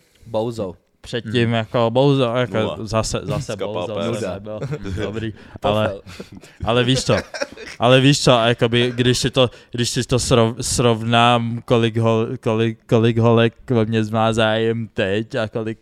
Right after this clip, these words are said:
Speaker 2: předtím, tak to prostě nejde, nejde ani srovnávat. A jaký je rozdíl?
Speaker 3: Hmm.
Speaker 2: Jediný rozdíl je to, že jsem prostě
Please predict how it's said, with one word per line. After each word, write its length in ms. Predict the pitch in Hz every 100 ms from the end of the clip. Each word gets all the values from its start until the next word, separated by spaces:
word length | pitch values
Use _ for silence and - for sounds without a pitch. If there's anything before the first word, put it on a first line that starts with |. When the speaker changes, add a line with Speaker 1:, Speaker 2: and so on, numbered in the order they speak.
| -
Speaker 2:
předtím, 540 | - 104 - 117 113
tak 220 | 107 98
to 100 | -
prostě 360 | 95 98 - 117
nejde, 520 | 101 104 110 110 104 - - - -
nejde 260 | 107 110
ani 220 | 113 113
srovnávat. 760 | 110 117 110 120 123 131 107 92
A 60 | 104
jaký 260 | 101 104 113
je 200 | 110 110
rozdíl? 380 | 110 92 101
Speaker 3:
Hmm. 80 | 95
Speaker 2:
Jediný 420 | 92 101 98 104
rozdíl 480 | 101 101 98 104 101
je 100 | 104
to, 180 | 101 98
že 160 | 101 101
jsem 300 | - 104 101
prostě 520 | 98 98 - 110 98